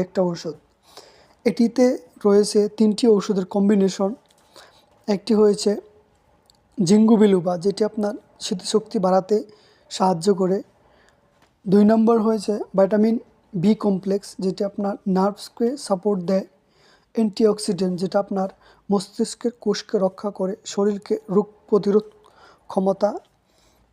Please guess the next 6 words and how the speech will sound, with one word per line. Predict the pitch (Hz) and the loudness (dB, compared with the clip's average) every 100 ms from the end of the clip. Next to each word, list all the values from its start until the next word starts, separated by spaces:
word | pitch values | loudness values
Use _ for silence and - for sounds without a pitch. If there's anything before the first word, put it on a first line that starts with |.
| _ _ - | _ _ -6
দিয়ে | 180 196 214 - | 0 2 2 0
সাপোর্ট | 185 190 185 - | -4 -2 -6 -4
করে, | 196 196 | -6 -2
প্রোটেক্ট | 196 214 214 - | -2 0 -2 -4
করে, | 196 190 285 _ _ _ _ _ _ _ _ _ _ _ _ - | -4 -4 -8 _ _ _ _ _ _ _ _ _ _ _ _ -4
শরীরে | 208 202 196 | 0 4 4